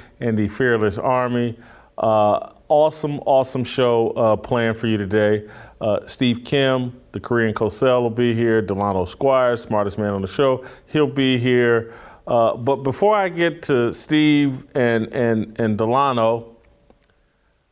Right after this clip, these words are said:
I'm going to unpack an unscripted mono, and I just wanna put out a warning, uh, to Steve and, and Delano and you guys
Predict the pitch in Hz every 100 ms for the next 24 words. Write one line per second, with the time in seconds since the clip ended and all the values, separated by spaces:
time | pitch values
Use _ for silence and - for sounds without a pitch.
0 | _ _ - 202 240 247 214 202 202 196
1 | 190 151 - 147 156 151 147 127 120 113
2 | - - _ - 117 - 147 156 151 -
3 | 147 139 - 135 120 120 117 113 101 95
4 | 95 98 - - - - - 110 110 110
5 | 117 131 156 175 165 160 165 143 135 131
6 | 117 117 120 120 117 113 113 113 - -
7 | - - 107 101 90 - 98 - 127 123
8 | 123 120 120 113 - 107 101 98 98 -
9 | 101 92 98 110 120 117 113 113 110 -
10 | 120 107 101 98 - 113 117 117 110 107
11 | 95